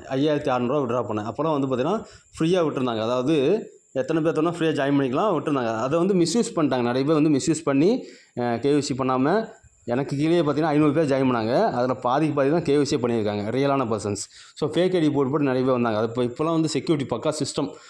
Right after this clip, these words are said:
ஓகேவா? இப்போலாம் வந்தா பேன் கார்டு கொடுத்தா தான் ஐ டியே உள்ள போய் என்ட்ரி ஆகும்.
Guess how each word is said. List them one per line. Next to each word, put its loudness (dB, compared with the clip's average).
ஓகேவா? 0
இப்போலாம் 0
வந்தா 2
பேன் 0
கார்டு 2
கொடுத்தா 0
தான் 0
ஐ 0
டியே 2
உள்ள 4
போய் 0
என்ட்ரி 0
ஆகும். 0